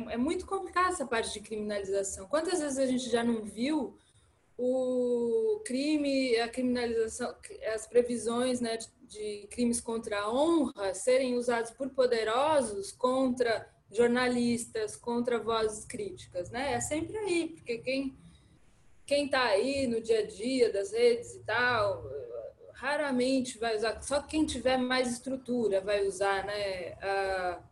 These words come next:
a lei penal, né, pra processar alguém com crimes contra a honra. Geralmente, quem usa esse dispositivo já são os poderosos, né? Então, se amplia pra mais coisas,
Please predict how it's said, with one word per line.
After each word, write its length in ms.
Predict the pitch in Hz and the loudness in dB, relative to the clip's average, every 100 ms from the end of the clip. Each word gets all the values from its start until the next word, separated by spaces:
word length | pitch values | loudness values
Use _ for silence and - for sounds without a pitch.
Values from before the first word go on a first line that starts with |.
| - - | -20 -16
a 60 | 190 | -4
lei 180 | 202 214 | 2 2
penal, 600 | 208 196 202 220 226 233 | 2 -4 -2 0 0 0
né, 200 | 208 233 | 0 -2
pra 400 | 233 214 202 208 - _ - | -2 -4 -4 -6 -16 _ -8
processar 480 | 208 208 208 - | -8 -6 -8 -4
alguém 300 | 220 202 220 | -4 -4 -6
com 120 | 214 208 | -10 -16
crimes 440 | - 226 214 208 | -14 -10 -8 -8
contra 360 | - 208 208 196 | -8 -8 -6 -4
a 100 | 190 | -4
honra. 220 | 196 190 | -6 -6
Geralmente, 920 | 190 214 226 214 226 277 277 - 285 - _ _ _ _ _ | -2 0 0 0 2 2 0 -6 -10 -12 _ _ _ _ _
quem 340 | - 233 254 247 | -6 -2 2 2
usa 320 | 262 277 247 | 2 4 2
esse 220 | 240 220 | 2 -4
dispositivo 800 | - - 214 214 - - 262 254 | -10 -4 -2 -2 -6 -8 -6 -4
já 220 | 233 226 | -4 -4
são 460 | 208 - - 240 262 | -6 -8 -4 -2 -2
os 120 | 262 | -4
poderosos, 840 | - - 226 208 180 165 - - - | -4 -2 2 4 2 0 -6 -10 -12
né? 220 | 202 226 | -8 -6
Então, 420 | 220 233 254 247 | -4 -2 -2 -2
se 160 | - 247 | -2 0
amplia 520 | 233 - 240 269 277 | 0 -2 -4 0 2
pra 180 | 254 254 | 2 0
mais 320 | 254 269 - | 0 -2 -4
coisas, 920 | - 240 262 311 262 180 165 - - | 2 8 8 8 4 -4 -10 -12 -16